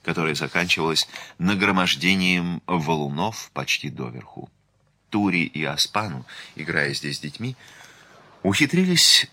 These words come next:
пролезть через этот зал и обнаружили туннель, заканчивавшийся выходом на противоположной стороне горы. Его прорыли воины Спартака еще до Рождества Христова. Пока Аспану чистил оружие,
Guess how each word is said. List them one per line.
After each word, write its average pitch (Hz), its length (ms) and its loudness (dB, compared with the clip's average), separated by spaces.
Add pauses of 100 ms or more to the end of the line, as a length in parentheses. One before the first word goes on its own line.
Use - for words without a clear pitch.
(100)
пролезть 104 520 4
через 73 400 0
этот 73 380 -4
зал 143 360 0
и - 60 2
обнаружили 147 560 0
туннель, 113 680 -2 (560)
заканчивавшийся 73 1200 0
выходом 110 600 -6 (100)
на - 160 -2
противоположной 95 840 -6
стороне 58 440 -8
горы. - 320 -12 (1300)
Его 92 280 2
прорыли 82 360 0
воины 78 320 -2
Спартака 71 580 -4
еще 71 260 -4
до 67 100 -6
Рождества 67 460 -6
Христова. - 560 -10 (1040)
Пока 147 340 4
Аспану 78 580 2
чистил - 360 -2
оружие, 104 460 -4